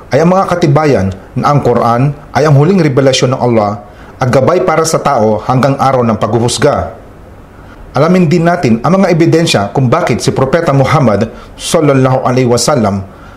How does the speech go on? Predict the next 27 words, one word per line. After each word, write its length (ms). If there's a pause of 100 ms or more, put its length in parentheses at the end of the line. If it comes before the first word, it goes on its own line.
(160)
ay 160
tunay 320
na 80
sugo 320
ng 160
Allah 320 (240)
para 160
sa 160
lahat 240
ng 160
tao 320 (240)
hanggang 320
sa 240
araw 160
ng 160
paghuhusga. 600 (1500)
At 160
ang 80
pangatlong 400
aral, 480 (400)
ang 160
pagtakwil 640
sa 160
taghut. 480 (1040)
Sangayon 480
sa 240
aya, 400